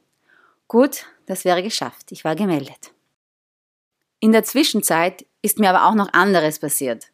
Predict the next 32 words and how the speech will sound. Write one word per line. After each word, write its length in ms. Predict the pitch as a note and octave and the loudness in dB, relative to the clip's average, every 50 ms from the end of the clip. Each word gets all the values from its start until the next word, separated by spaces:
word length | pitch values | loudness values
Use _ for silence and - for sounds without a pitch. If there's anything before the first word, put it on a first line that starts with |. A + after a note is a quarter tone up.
| _ _ _ _ _ _ _ _ _ _ _ | _ _ _ _ _ _ _ _ _ _ _
Weniger 640 | - E3+ E3 G3+ G#3+ A3 A3 A#3 A3+ G#3 G#3+ F#3 G3 | -18 -6 -2 -2 0 2 2 2 4 4 2 2 2
lustig, 1120 | G#3+ G#3+ A3 A#3 C4 C#4+ D4+ C#4+ - - _ _ - C4+ C#4+ D4 D4+ D4+ D4+ D4 - _ | 2 2 2 2 2 0 -2 -2 -8 -14 _ _ -6 -4 -2 -2 -2 -2 -4 -6 -10 _
aber 800 | - - G#3+ A3 G#3 A3 A3 G#3+ G#3+ G#3+ G#3 G#3 G#3 G3+ G3+ G3+ | -2 0 0 0 2 2 2 2 2 0 0 0 0 0 0 2
wer 140 | A3 G#3+ F#3 | 0 2 2
weiß, 420 | E3 C3 G#2 C3 C#3+ D3+ - - | 2 0 0 -2 -4 -4 -4 -6
vielleicht 360 | - - G3 F#3+ G3 G#3 - | -4 0 2 2 2 2 -2
hilft's 440 | - - A#3 A#3+ A#3 - - - - | -4 -2 -2 -2 -2 -4 -8 -6 -2
ja 120 | - F#3 F3+ | 0 0 2
doch 400 | - F3 F#3 F#3+ - - - - | 2 2 2 2 0 -8 -16 -12
dem 300 | _ E3+ D#3+ C#3+ D3+ - | _ -6 -4 -4 -4 -4
einen 400 | - C#3+ D#3+ E3+ F3 F3+ E3+ E3 | -2 -2 0 2 2 0 0 0
oder 200 | - D3+ C#3+ D#3 | -2 -4 -4 -2
der 160 | C#3 D#3+ - | -2 -2 -2
anderen 460 | - D#3 E3+ F3+ F3 E3 D3+ D3+ D3 | 0 0 0 2 0 0 0 0 0
mal. 320 | C#3+ C#3 C#3 C#3 C#3 C3+ C#3+ _ _ _ _ _ _ _ _ _ _ _ _ _ _ _ _ _ _ _ _ _ _ | 0 0 0 -2 -2 -4 -8 _ _ _ _ _ _ _ _ _ _ _ _ _ _ _ _ _ _ _ _ _ _
Mein 200 | F#3+ G3 G#3+ - | -2 -2 0 2
Auto 380 | E3+ F#3 F#3 F3+ - F3 C#3+ | 2 0 0 0 -2 -2 -2
wurde 160 | C3+ D3 D3 B2+ | -2 -2 -2 -2
angefahren. 640 | C#3 C#3 C#3+ C#3 C3 - - C3+ B2+ B2 A#2 D3+ _ _ _ _ _ _ _ _ _ _ | 0 -2 -2 -4 -4 -6 -8 -8 -6 -6 -8 -14 _ _ _ _ _ _ _ _ _ _
Aber 200 | - F3 E3 F3 | -4 -2 -2 -2
so 120 | F3+ - E3+ | -2 -2 -2
richtig. 520 | E3 F#3 F#3 - _ - E3 _ _ _ _ _ _ _ _ _ _ _ _ _ _ _ | -2 -2 -4 -6 _ -18 -18 _ _ _ _ _ _ _ _ _ _ _ _ _ _ _
Also 260 | - F3 D#3 E3 - - _ _ | -4 -4 -2 -2 -6 -8 _ _
so 400 | - - - G#3 G3 G#3 A3+ A#3 | -10 -6 0 2 4 4 4 2
sehr, 500 | A3+ - - F3+ F3 F#3+ G#3+ A#3+ - - _ _ _ | 0 -2 -4 -4 -2 -2 -2 -2 -4 -6 _ _ _
dass 200 | _ G3+ F#3 F#3+ | _ -2 -2 -2
es 160 | G3+ F#3 - - | -2 -6 -8 -6
kein 300 | - A3+ A3 A3+ A3 - | -2 -2 0 0 -2 -4
kleiner 320 | - F3+ D#3+ D3+ D3+ D3+ | -2 -2 0 0 0 -2
Kratzer 520 | D3+ - - C#3+ D3 C#3+ - - - D#3 | -4 -8 -4 -2 -2 -2 -2 -4 -6 -4
mehr 200 | C3+ C#3+ C#3 C#3+ | -4 -4 -4 -2
war, 300 | C3 B2 A#2 - - - | -2 -2 -2 -2 -4 -8